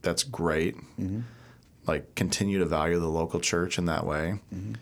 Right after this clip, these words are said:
Speaker 1: If you're one of those people that it's like, you're, you're in a vulnerable category, you're taking care of someone in one of those
Speaker 2: Absolutely,
Speaker 1: categories, like,
Speaker 2: absolutely.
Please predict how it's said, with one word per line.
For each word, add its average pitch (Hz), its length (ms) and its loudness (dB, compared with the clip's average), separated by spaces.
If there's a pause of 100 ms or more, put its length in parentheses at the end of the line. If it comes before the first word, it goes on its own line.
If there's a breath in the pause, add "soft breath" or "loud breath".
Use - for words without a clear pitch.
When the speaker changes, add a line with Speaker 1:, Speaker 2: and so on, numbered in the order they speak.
(180 loud breath)
Speaker 1:
If 107 140 0
you're 131 80 4
one 143 80 4
of 131 60 4
those 117 100 4
people 131 340 6
that 110 140 6
it's 92 120 0
like, 87 160 2
you're, 123 260 4
you're - 180 0
in 151 40 4
a 143 40 4
vulnerable 131 400 4
category, 127 580 4
you're 120 300 4 (100)
taking 120 280 4
care 113 220 6
of 117 120 4
someone 120 400 6
in 113 300 2
one 113 80 4
of 110 80 6
those 113 120 6
Speaker 2:
Absolutely, - 60 -4
Speaker 1:
categories, 120 420 4
like, 87 120 4
Speaker 2:
absolutely. 87 240 -6